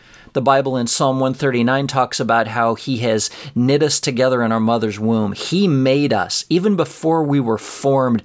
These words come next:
he knew every day of our life and knew what he wanted to accomplish in and through us. He has plans for us, according to the Bible in Jeremiah twenty-nine eleven. It's a, it's a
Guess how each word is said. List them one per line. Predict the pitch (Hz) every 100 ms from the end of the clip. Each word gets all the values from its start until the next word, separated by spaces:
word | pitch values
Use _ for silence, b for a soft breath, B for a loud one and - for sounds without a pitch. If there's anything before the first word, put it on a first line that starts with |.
| B B B
he | -
knew | 147 139 135
every | 143 160 180 185
day | 139 135
of | 135
our | 117 110
life | 110 110 107 - -
and | 117 110
knew | 117
what | 127 117
he | -
wanted | 117 107 107 107
to | - 104
accomplish | - - 107 - 104 -
in | - 104 98 -
and | 104 95
through | - 110 98 95
us. | 82 - - - _ _ b b b b b b b b b b _ _ _ _ _ _ _ _ _ _ _ -
He | 160
has | 143 135
plans | - - 165 160 175 151
for | - 104 92
us, | -
according | 117 - 127 120
to | 120
the | 120
Bible | 117 117 113
in | 110
Jeremiah | 123 120 117
twenty-nine | 110 139 127 120 117
eleven. | 113 131 120 104 B B B
It's | 131
a, | 143 117 B 143
it's | 139 139
a | 143 117